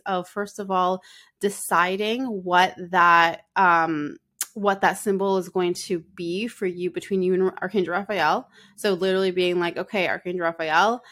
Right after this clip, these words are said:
the symbol that I desire for you to communicate with me is through, you know, rainbows <laughs> or butterflies or whatever."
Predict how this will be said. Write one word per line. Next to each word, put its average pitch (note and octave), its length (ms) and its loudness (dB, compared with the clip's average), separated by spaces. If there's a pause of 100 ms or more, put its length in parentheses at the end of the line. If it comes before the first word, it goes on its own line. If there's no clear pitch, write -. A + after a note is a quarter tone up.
(400)
the F#3+ 80 -4
symbol A3 420 0
that F#3 160 4
I F3 160 4
desire F3+ 380 4
for G3 140 -12
you F#3+ 140 -4
to - 140 -12
communicate G#3 800 -4
with A3 280 -4
me A3+ 380 -2
is F#3 420 -2
through, F3 720 -2
you G3 120 -6
know, D#3+ 220 -4
rainbows E3 580 -2
<laughs> G#3+ 220 0
or F3+ 200 -4
butterflies E3+ 640 0
or F3 160 -2
whatever." F3 580 2